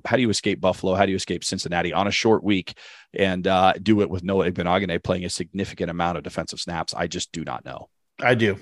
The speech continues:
Speaker 2: Here's how you beat, how you, how you beat 'em when you do it. You pass rush and you score more points with Tyreek Hill and Jalen Waddle. We're gonna have to play
Speaker 1: Track race,
Speaker 2: offense
Speaker 1: yeah.
Speaker 2: differently than we have in the last five, six years. We're gonna have to play unconservative,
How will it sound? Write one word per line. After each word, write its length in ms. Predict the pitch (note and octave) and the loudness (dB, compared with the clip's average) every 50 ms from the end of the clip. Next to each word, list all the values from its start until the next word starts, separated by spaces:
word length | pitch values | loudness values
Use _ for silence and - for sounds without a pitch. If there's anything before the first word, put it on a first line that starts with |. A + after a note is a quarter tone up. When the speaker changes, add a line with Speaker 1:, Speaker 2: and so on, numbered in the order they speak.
| - | -6
Speaker 2:
Here's 220 | A#2 A#2 C3+ C3 A2+ | 0 2 4 4 6
how 80 | A#2+ | 6
you 120 | A2+ G#2+ G#2 | 6 6 6
beat, 240 | G2+ A2 G#2+ G#2 G#2+ | 4 2 2 0 2
how 140 | A2+ - | 4 6
you, 180 | A2+ A2 A2 G#2+ | 6 6 4 2
how 60 | G#2+ | 2
you 140 | A2 A2 G#2+ | 2 2 2
beat 160 | A2 G#2+ G#2 | 2 2 2
'em 60 | G#2 | 0
when 100 | G#2 G2+ | 0 0
you 60 | G2 F#2+ | -2 0
do 160 | G2+ G#2 F#2+ | 0 -2 -2
it. 120 | F2 - - | -2 -4 -6
You 100 | G#2 G#2 | -8 -4
pass 320 | - - A#2+ B2+ B2+ - | 0 2 2 2 2 4
rush 340 | D#3 D#3 E3 E3 - - - - _ _ _ _ _ _ | 4 4 4 4 0 -4 -10 -12 _ _ _ _ _ _
and 100 | - B2 | 2 2
you 60 | A#2 A2 | 2 2
score 240 | - - C3+ A#2+ | 4 6 6 6
more 160 | A#2 A#2 A#2 G#2 | 8 6 4 2
points 280 | - - A#2+ A2+ G2 - | 4 4 4 4 2 0
with 80 | F#2+ | 0
Tyreek 280 | - A2+ A2 A2 G2+ - | 2 4 4 4 4 4
Hill 180 | A#2 A2 G#2+ | 4 4 4
and 80 | G#2+ G2+ | 4 2
Jalen 280 | G#2 G#2+ G#2 G2+ G2+ G2 | 0 0 0 0 0 0
Waddle. 280 | G2+ G#2 G2 F#2+ F#2 | 2 2 2 2 2
We're 140 | G2 A2 A2+ | 2 4 4
gonna 120 | C3 B2 | 4 4
have 220 | G2+ A2 A2 A#2 - | 4 4 2 4 4
to 240 | - B2 A#2 G2+ - _ _ _ _ _ - | 2 0 0 0 -6 _ _ _ _ _ 4
play 460 | - C3 C3 C3+ C#3 D3 D3 C#3+ - _ | 6 8 8 8 6 2 0 -6 -12 _
Speaker 1:
Track 240 | - - G2 G2+ C3 | 2 4 4 6 8
race, 140 | C3 B2+ - | 6 6 6
Speaker 2:
offense 320 | - B2 A2+ G#2 G#2 G2+ | 6 4 2 2 0 -4
Speaker 1:
yeah. 520 | - _ _ - _ _ _ _ - A#2+ G#2+ | -8 _ _ -20 _ _ _ _ -12 -6 4
Speaker 2:
differently 580 | - C3 B2 B2+ - D#3+ F3 - E3 D#3+ D3+ | 6 6 6 6 4 4 4 4 2 2 4
than 160 | D3 C#3 C#3 C3 | 4 4 4 4
we 140 | B2+ C#3 | 4 2
have 380 | C#3 B2 A2 G#2+ G#2+ A2+ B2 A#2+ | 2 2 4 4 4 4 2 0
in 80 | B2 A2+ | -2 -2
the 80 | A#2 | 0
last 300 | G#2+ G2 F#2+ G#2 G#2 - | 0 0 0 0 -2 -2
five, 420 | - - G2 F#2+ G2 G#2 G#2 - - | 0 2 2 4 2 2 -2 -6 -12
six 360 | - - - - A2+ - - | -12 -6 -2 -2 -2 0 0
years. 340 | D#3 F#3+ A#3 F3+ - - - | 0 2 2 0 -2 -2 -2
We're 100 | G#2+ G#2 | 0 2
gonna 140 | A#2 B2 B2+ | 2 4 4
have 180 | C3 C3 C#3+ | 4 2 2
to 120 | - E3 D3+ | 2 0 0
play 340 | B2+ C#3 B2+ A2 A#2 B2 B2 | 4 6 6 6 6 6 4
unconservative, 1040 | - A2+ A#2 A#2 C#3 D#3 - F3 F3 - - G#2+ G2 G2 F#2+ F#2+ G2 G#2+ B2 D3 | 2 2 2 2 2 0 0 -2 -4 -2 0 0 0 0 0 2 2 4 2 2